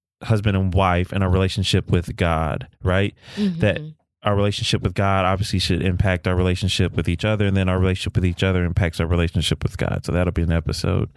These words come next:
Speaker 1: all in and of itself.
Speaker 2: Yeah.
Speaker 1: Yeah.
Speaker 2: And I think it does without, without saying, you know, it's like, it's going to happen. <laughs>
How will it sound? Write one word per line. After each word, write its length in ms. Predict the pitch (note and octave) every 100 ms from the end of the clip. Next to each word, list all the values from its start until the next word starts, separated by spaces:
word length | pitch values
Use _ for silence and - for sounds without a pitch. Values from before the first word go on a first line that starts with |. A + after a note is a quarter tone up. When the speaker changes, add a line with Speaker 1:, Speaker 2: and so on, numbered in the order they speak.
| - - - - _
Speaker 1:
all 260 | G2+ G2 -
in 100 | G#2
and 120 | G2 F#2+
of 100 | F2
itself. 480 | D#2+ - C#2+ A#2+ -
Speaker 2:
Yeah. 160 | G3+ F#3
Speaker 1:
Yeah. 200 | E3 D#3 - _ _
Speaker 2:
And 80 | A#3
I 60 | A#3+
think 180 | B3 G#3
it 120 | F3+
does 260 | D#3+ D#3 -
without, 320 | D#3+ D#3 D#3 _ _ _ _ _ _ _
without 360 | D#3+ D#3+ D3 -
saying, 400 | - C#3 C#3 C#3
you 60 | C#3
know, 160 | C#3+
it's 180 | C#3+ -
like, 380 | - - - - _ _ _ _ -
it's 180 | D#3+ -
going 200 | D3+ D3
to 100 | C#3
happen. 440 | C#3 C3 C#3 C3+ D#3+ - - -
<laughs> 360 | C4+ - A#3